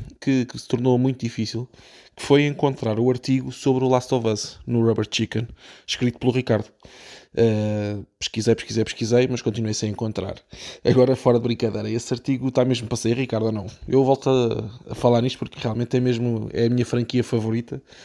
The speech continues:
e gostava muito de saber a tua opinião sobre aqueles minutos impactantes, como tu,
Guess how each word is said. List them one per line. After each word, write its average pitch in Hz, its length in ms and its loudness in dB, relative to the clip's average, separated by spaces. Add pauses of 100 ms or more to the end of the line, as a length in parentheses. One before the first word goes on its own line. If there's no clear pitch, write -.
(540)
e 127 260 4 (140)
gostava 135 280 2
muito 135 140 -2
de - 40 -12
saber 131 140 2
a 127 40 2
tua 127 140 0
opinião 113 360 -2 (880)
sobre 110 400 2
aqueles 104 500 -2
minutos 107 380 -2
impactantes, 107 580 -4
como 104 200 -8
tu, - 120 -16